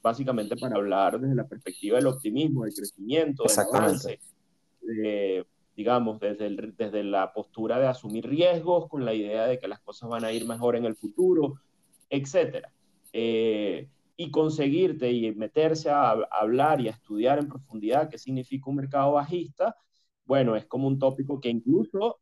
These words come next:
Speaker 1: hay personas que les da hasta escozor, hay gente que evade los temas, eh, hay gente que no les gusta hablar de estas cosas, como tú sabes, la típica frase, "Los mercados siempre suben en el largo plazo".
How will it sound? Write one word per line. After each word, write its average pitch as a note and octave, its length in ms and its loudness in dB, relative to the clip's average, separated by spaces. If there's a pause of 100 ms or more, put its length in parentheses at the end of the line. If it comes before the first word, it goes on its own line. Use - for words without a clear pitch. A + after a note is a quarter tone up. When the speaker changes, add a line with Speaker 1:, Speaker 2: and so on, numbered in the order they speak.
Speaker 1:
hay A2+ 180 2
personas B2 440 0
que C#3 140 -4
les A2 120 0
da F2+ 120 0
hasta - 180 -6
escozor, C3+ 640 0 (240)
hay G2 380 -4
gente G#2+ 260 -8
que G2+ 200 2
evade B2 400 6
los A2 180 -2
temas, G#2 420 -2 (460)
eh, G2 720 -2 (160)
hay A2 180 0
gente A2 340 -4
que G#2 120 -6
no G2+ 80 -2
les G#2 140 -4
gusta A2+ 280 -4
hablar G2+ 260 2
de G#2 100 -2
estas - 260 -12
cosas, C#3 340 -2
como G2 400 -6 (180)
tú - 120 -16
sabes, A#2+ 280 2
la G2+ 140 0
típica A2+ 600 0
frase, A#2+ 580 -2 (260)
"Los A2 80 -10
mercados B2 380 0
siempre C3+ 240 -2
suben C3+ 320 0
en A#2 60 0
el G#2 80 -2
largo G2 280 0
plazo". - 320 -4